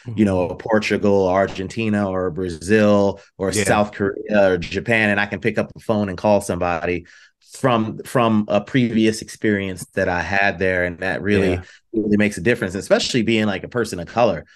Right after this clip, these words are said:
Speaker 1: you know, in a place like <laughs> China, bro. Like,
Speaker 2: Yeah.
Speaker 1: ain't a whole lot of us,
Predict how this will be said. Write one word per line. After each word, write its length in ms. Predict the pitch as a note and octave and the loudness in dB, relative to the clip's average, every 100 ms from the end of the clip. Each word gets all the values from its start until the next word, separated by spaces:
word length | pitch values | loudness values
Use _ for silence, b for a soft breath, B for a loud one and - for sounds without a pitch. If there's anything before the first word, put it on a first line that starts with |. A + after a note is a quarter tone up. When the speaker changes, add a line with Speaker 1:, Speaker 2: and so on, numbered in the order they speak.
| b - | b -6
Speaker 1:
you 120 | A2 | -2
know, 180 | F#2+ F#2+ | -2 -4
in 140 | F2+ | -4
a 60 | F2 | -4
place 320 | G#2+ G2 - | 0 -2 0
like 160 | F#2 E2 | -4 -4
<laughs> 120 | - | -4
China, 280 | - D3 A#2 | 0 0 0
bro. 320 | F#2+ G#2+ G#2+ | -2 0 0
Like, 260 | A2 G#2 G2+ G2+ | 0 -2 -4 -6
Speaker 2:
Yeah. 220 | G#2 G#2+ | 0 2
Speaker 1:
ain't 180 | D#3+ D#3+ | 2 0
a 60 | |
whole 180 | D3+ D#3 | 2 2
lot 220 | C#3+ D3 | 2 0
of 100 | B2+ | 2
us, 340 | B2 G#2+ - | 2 2 -4